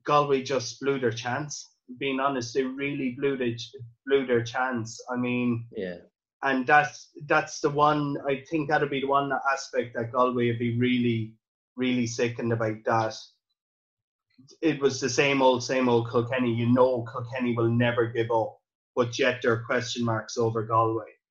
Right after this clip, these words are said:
Speaker 1: And, I mean, Tipperary will really question them as well. They will.
Speaker 2: Yeah, that, that'll be some game.
Speaker 1: Yeah, I, I think that, I think the winner of that game, now it depends on the way it goes, I think they will definitely,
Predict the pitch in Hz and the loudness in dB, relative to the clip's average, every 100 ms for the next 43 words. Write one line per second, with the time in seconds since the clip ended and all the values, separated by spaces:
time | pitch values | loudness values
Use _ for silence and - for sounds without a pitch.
0 | _ - 117 113 110 107 - - 127 123 | _ -4 -2 0 -4 -8 -14 -12 -4 0
1 | 120 117 117 117 - 135 117 120 123 120 | 2 0 -2 -4 -2 0 2 6 6 6
2 | 113 117 117 117 120 120 117 110 - 117 | 4 4 4 4 4 4 2 0 -2 -2
3 | 117 110 104 107 104 107 104 - _ _ | -2 -8 -10 -12 -8 -6 -6 -8 _ _
4 | _ _ - 117 113 117 110 87 - 117 | _ _ -6 -4 2 4 4 2 4 4
5 | 98 - - - 110 104 110 107 202 190 | 4 0 -8 4 6 6 4 4 4 2
6 | - - _ _ _ _ _ 131 123 113 | -2 -16 _ _ _ _ _ -2 2 2
7 | 104 - 123 113 120 127 117 151 139 120 | 0 0 2 2 2 2 2 -2 -2 2
8 | 131 123 113 - _ _ - 143 147 160 | 4 4 2 -6 _ _ -2 -2 2 2
9 | 156 151 143 135 131 127 120 139 131 123 | 2 0 4 4 6 4 2 2 4 4
10 | 120 117 131 127 117 117 120 135 127 117 | 2 0 0 0 0 -4 -2 0 0 0
11 | 117 120 120 123 117 123 120 113 - 123 | 0 2 4 2 2 2 2 0 -6 -10
12 | 117 - 123 123 123 120 117 117 120 - | -10 -10 -10 -6 -4 -2 -2 0 -2 -4
13 | 120 117 117 113 107 | -8 -6 -6 -6 -8